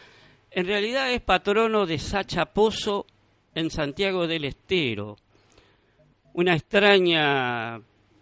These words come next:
religiosidad popular, porque, como vos mismo decís, San Gil, cuando uno lo nombra, sorprende. En realidad,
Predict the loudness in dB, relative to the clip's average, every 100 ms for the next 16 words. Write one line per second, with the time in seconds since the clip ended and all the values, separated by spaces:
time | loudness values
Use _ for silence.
0 | _ -20 -10 -4 -2 -2 -6 -2 -2 -2
1 | 0 0 0 -2 0 2 4 4 2 -2
2 | 0 -6 -8 _ -8 -6 -2 0 0 -2
3 | -2 0 -2 0 0 0 -2 -18 _ _
4 | -4 0 0 0 0 0 -2 -4 -2 -2
5 | -2 -2 -2 -2 -2 -6 -2 -2 -2 -2
6 | 0 0 -2 -6 -6 -6 -6 -4 -2 -2
7 | -4 0 2 2 -2